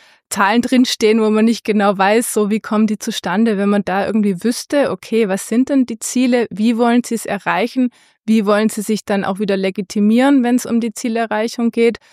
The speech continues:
Wenn man da als Öffentlichkeit stärker informiert wird, glaube ich, ist da durchaus was gewonnen. Und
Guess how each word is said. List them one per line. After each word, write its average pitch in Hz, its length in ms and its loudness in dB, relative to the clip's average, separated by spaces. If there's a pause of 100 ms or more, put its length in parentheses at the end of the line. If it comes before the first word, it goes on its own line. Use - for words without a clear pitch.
(300)
Wenn 202 140 2
man 202 180 2
da 196 120 2
als 196 180 0
Öffentlichkeit 220 800 -2
stärker 202 420 0
informiert 202 560 0
wird, 233 320 -2
glaube 190 300 0
ich, - 240 -4
ist - 300 -10
da 202 120 0
durchaus 196 480 -2
was 185 200 -6
gewonnen. 202 540 0
Und 190 260 -4